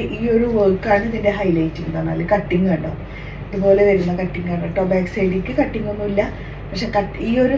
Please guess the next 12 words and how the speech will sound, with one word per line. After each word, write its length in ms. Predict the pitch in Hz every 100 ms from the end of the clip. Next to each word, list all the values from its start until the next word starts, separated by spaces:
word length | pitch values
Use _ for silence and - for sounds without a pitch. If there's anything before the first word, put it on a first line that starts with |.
| 269
കട്ടിങ് 280 | - 233 226
കൊണ്ടാണ് 340 | 226 233 226 247
നമ്മൾ 160 | 233 220 220
ഇടുമ്പോൾ 360 | 196 208 254 294
ഭംഗി 320 | 214 190 180 185
വരിക. 260 | 156 143 - - -
അത്രയും 280 | - 202 226
നല്ല 140 | 220 202 185
ഐറ്റമാണ്. 400 | 175 202 190 190 233
ലൈനിങ് 340 | 202 180 190 185
അറ്റാച്ച്ഡ് 440 | 180 170 - 196
ആണ്. 140 | 190